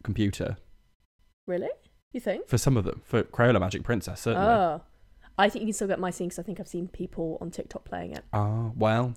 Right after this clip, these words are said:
Speaker 2: I used to love those My Scene girlies.
Speaker 1: We'll give it a go.
Speaker 2: Mm-hmm.
Speaker 1: I
Speaker 2: In retrospect, I fancied the My Scene girlies.
Speaker 1: <laughs>
Speaker 2: If we're being honest with ourselves.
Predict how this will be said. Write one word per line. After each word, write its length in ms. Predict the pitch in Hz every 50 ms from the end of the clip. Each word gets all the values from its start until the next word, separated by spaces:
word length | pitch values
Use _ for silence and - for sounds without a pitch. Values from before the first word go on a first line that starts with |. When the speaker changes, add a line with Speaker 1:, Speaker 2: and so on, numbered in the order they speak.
| -
Speaker 2:
I 80 | - 208
used 120 | 196 190 -
to 80 | 190
love 420 | 170 170 180 180 180 180 175 170 -
those 160 | 175 165 165
My 140 | 165 160 165
Scene 240 | 160 - 196 180 175
girlies. 260 | 170 165 170 165 170
Speaker 1:
We'll 100 | 123 117
give 200 | 107 - 113 110
it 40 | 104
a 40 |
go. 340 | 95 - 110 113 120 120 117 - - -
Speaker 2:
Mm-hmm. 220 | 202 190 175 185 190 - - - _ _ _ _ _ _ _ _ _ _ _ _ _ _ -
Speaker 1:
I 60 | - -
Speaker 2:
In 140 | 247 240 220
retrospect, 540 | 220 160 - 202 - - 151 - - - - _ _ _ - - _ -
I 60 | 185
fancied 420 | 180 - 170 - - - 151 -
the 80 | - -
My 140 | - - 170
Scene 220 | - - 190 220
girlies. 520 | 294 - 285 254 - 349 - 330 359 -
Speaker 1:
<laughs> 1700 | - 233 - - 226 202 - - - - - 220 - - 208 - - 208 - - - - - - - - - - - - - - - -
Speaker 2:
If 120 | 247 240
we're 80 | 233 208
being 240 | 214 208 196 185 175
honest 240 | 175 170 170 - -
with 100 | 160 -
ourselves. 500 | 131 - - - - 180 196 - -